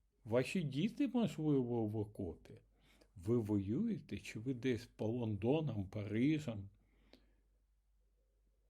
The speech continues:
Львову, Франковську сидите,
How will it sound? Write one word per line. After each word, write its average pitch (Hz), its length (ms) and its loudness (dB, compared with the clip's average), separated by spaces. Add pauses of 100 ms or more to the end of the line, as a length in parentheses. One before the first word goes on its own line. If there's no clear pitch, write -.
(120)
Львову, 120 720 4 (760)
Франковську 117 920 -4
сидите, 104 760 -12